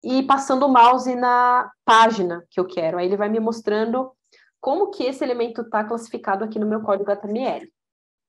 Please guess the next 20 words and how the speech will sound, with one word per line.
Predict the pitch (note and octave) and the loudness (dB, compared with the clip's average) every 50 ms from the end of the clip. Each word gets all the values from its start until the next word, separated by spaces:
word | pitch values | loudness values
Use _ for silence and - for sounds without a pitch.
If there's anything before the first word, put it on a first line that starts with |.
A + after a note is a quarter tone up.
| _ _ _ _ _ _ - | _ _ _ _ _ _ 0
Isso | D#4 F#4+ F#4+ F#4+ | 2 2 4 2
é | F#4 F4+ | 0 0
só | F4 - D#4 | 0 0 0
pra | E4 G4 G4 | 2 2 2
você | F4+ F#4 F#4 - E4 D4 | 2 2 -2 0 -2 0
dar | C#4+ D4 | 0 0
uma | C#4+ C#4+ D4+ | 0 0 -2
investigada, | C#4+ D4 C#4+ - - D4+ A3 G#3 F#3+ F#3+ G3 G3 G#3+ A#3 A3+ - _ _ | -2 -4 -4 -4 -4 -2 0 2 2 2 0 -2 -4 -6 -6 -10 _ _
né, | G#3 G3 F#3+ F#3+ G#3+ A3 | -6 -4 -2 -2 -2 -2
pra | G#3+ G#3 G3 | -2 -2 -2
ver | G3+ G3+ F#3+ F#3 F#3+ G3+ G3+ G3+ G3+ G3 F#3 F3 F3+ F3+ - _ _ _ _ _ _ _ _ _ _ _ _ _ _ | 0 -2 -2 0 2 2 2 2 2 0 0 -4 -6 -12 -16 _ _ _ _ _ _ _ _ _ _ _ _ _ _
onde | G#3 A3 A#3 A3 | 2 2 4 2
as | C#4 - - | 0 -2 0
coisas | - A3+ A3 B3 A#3 | 0 0 0 0 -2
estão. | B3 C#4 C4+ - - F3 E3 D#3+ E3 - _ _ _ _ - - - - | -2 -4 -6 -4 -6 -6 -6 -6 -10 -14 _ _ _ _ -20 -20 -10 2
Às | - D4 F4+ D#4 A3+ G#3 | 4 4 4 4 2 0
vezes, | F#3+ G#3+ A#3 C#4 C4+ G#3+ G3 F#3+ | 2 2 2 2 2 -2 -2 -2
aqui, | F#3 E3 - - - B3 C4 C4 | -2 -4 -4 -8 -8 -4 0 2
ele | G#3+ G3 G3+ A3 | 2 2 2 0
já, | G#3+ G#3+ G#3 | 0 -2 -2